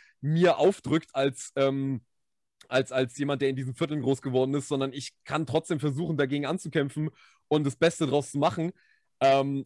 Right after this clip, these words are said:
und dementsprechend ist es halt w-, eine, eine sehr ambivalente Sache auf jeden Fall. Also ich würde jetzt auch nicht den Film absolut in diese eine, in eine Ecke stellen und sagen, ja, der Film, äh, macht das komplett falsch, sondern er ist für mich so wirklich genau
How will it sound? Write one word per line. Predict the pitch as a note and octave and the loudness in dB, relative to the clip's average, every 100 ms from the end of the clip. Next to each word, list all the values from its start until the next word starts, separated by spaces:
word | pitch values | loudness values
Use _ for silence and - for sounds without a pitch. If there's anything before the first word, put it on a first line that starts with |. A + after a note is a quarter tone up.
| - | -2
und | C#3 C#3 | 0 2
dementsprechend | D3+ C#3+ D#3+ D3+ D#3 | 2 2 0 -2 -4
ist | D#3 | -4
es | D#3+ | 0
halt | E3 C#3+ A#2+ B2+ | 4 4 2 -14
w-, | C#3 - - | -14 -14 -6
eine, | D#3 C#3 D3+ | -4 0 2
eine | C#3+ | 2
sehr | B2+ D3+ | 2 2
ambivalente | D#3+ C#3+ C3+ C#3+ | 4 4 4 2
Sache | B2+ A#2+ | 0 0
auf | A#2+ A#2+ | 0 0
jeden | B2 | -4
Fall. | A#2 A#2+ | -2 -4
Also | B2 B2 | -2 -6
ich | A#2+ | -2
würde | D3 C#3+ | 0 0
jetzt | C#3+ | 0
auch | D3+ | -4
nicht | C3+ | 0
den | D3 | -2
Film | - D3+ | 0 -4
absolut | - - D#3+ D#3 | -4 -8 -4 -2
in | D3 | -2
diese | C#3 C3+ - | -2 -2 0
eine, | C#3+ D3 D#3+ - | 0 0 0 -4
in | D3 C#3 | -8 -4
eine | D3+ D3+ | -2 -2
Ecke | D#3 E3+ | -2 -2
stellen | - D3 | 0 0
und | C3+ | 2
sagen, | C#3 C#3 | 2 2
ja, | C#3 | 0
der | C3+ | 0
Film, | - D#3 D3 - - _ | 2 0 -2 -10 -20 _
äh, | - C#3+ | -4 -2
macht | D3 D#3 | -2 -2
das | - | -4
komplett | D#3+ D3+ C#3+ | 0 0 -2
falsch, | - C#3+ D3+ | 2 2 2
sondern | - D3 C#3+ | -2 -2 -2
er | D3+ D3+ | -2 -4
ist | C#3+ | -4
für | D#3 | -4
mich | D#3 - | -4 -6
so | B2 D#3 | -6 -2
wirklich | D#3 C3 | -2 -2
genau | D#3 D3 D3 D#3+ | -6 0 4 4